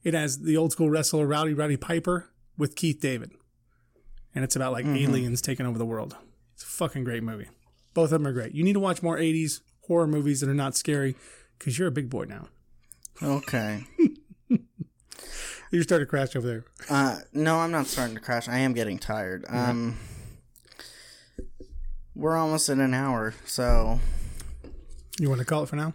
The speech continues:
Speaker 2: Uh, well, I'm just thinking if we move on, it's gonna be for something different for not that long. So at least if we cut it now, it's all been the same.
Speaker 1: Okay. That's fine
Speaker 2: You
Speaker 1: with me.
Speaker 2: know? All right. This has been an episode of the Round Earther Society, uh, where we talked about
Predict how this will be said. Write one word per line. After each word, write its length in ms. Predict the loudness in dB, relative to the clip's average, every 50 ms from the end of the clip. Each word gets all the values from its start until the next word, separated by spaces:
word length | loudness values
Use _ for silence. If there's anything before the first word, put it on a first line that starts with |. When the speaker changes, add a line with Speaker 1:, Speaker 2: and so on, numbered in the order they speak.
| -6 -4
Speaker 2:
Uh, 220 | -2 0 0 0 0
well, 300 | 0 2 2 4 4 4
I'm 200 | 4 4 4 4
just 240 | 4 2 0 0 2
thinking 400 | 0 0 0 2 2 4 4 4
if 360 | 2 2 2 0 0 0 2
we 120 | 2 4 6
move 240 | 6 6 6 4 4
on, 240 | 4 2 2 2
it's 120 | 0 -2 0
gonna 160 | 0 0 2
be 180 | 2 2 0 0
for 180 | 0 -2 -4 -4
something 400 | -2 0 -2 0 0 0 0 2
different 380 | 0 0 0 0 -2 -4 -2
for 100 | -4 -4
not 240 | -2 -2 -2 -2 -2
that 220 | -2 -4 -4 -2
long. 300 | 0 0 0 0 0 -4
So 200 | -4 -2 0 0
at 60 | 0 0
least 260 | 0 0 -2 -2 -4
if 80 | -4
we 140 | -2 -2 -4
cut 220 | -2 -2 -2 -2 -2
it 100 | -2 -2
now, 260 | -2 -2 -2 -2 -4
it's 140 | -4 -4 -2
all 160 | -2 -2 0
been 180 | 0 -2 -2
the 100 | -2 -2
same. 480 | -4 -4 -2 -2 -2 -2 -2 -2 -4 -6 -4 -6
Speaker 1:
Okay. 200 | -4 -2 -2 -2 -2 -4 -4 -6 -6 -6 -8 -14
That's 160 | -14 -8 -8 -4
fine 200 | -2 0 4 4
Speaker 2:
You 60 | 4
Speaker 1:
with 20 |
me. 60 | 4 4 2
Speaker 2:
know? 100 | -2 -4 -12 -20 -20 -20 -20 _ _ _ -20 -20 -20 -18 -18 -18 -12 -6
All 80 | -2 0
right. 260 | 0 0 0 -2 -4 _ _ _ -20 -20 -20 -18 -8 -4
This 160 | -2 0 0
has 180 | 0 0 -2 0
been 460 | 0 0 2 2 2 2 0 -2 -4
an 220 | -4 -2 0 0
episode 360 | 2 2 0 2 4 4 4 4
of 80 | 4
the 100 | 2 2
Round 280 | 2 2 2 2 2 0
Earther 280 | 0 0 -2 -2 -6
Society, 720 | -6 -4 -2 -2 -2 0 0 0 0 0 2 2 2 2 0 -6 -10 -8 -8 -10 -10 -12 -16 -20 _ -20 -20 -20 -20 _ _ -4
uh, 420 | -2 0 0 0 0 -2 -2 -4
where 220 | -4 0 0 0 2
we 140 | 2 0 0
talked 320 | 0 -2 -2 -4 -2 -4
about 500 | -6 -4 -2 -2 0 -2 -2 -2 -4 -8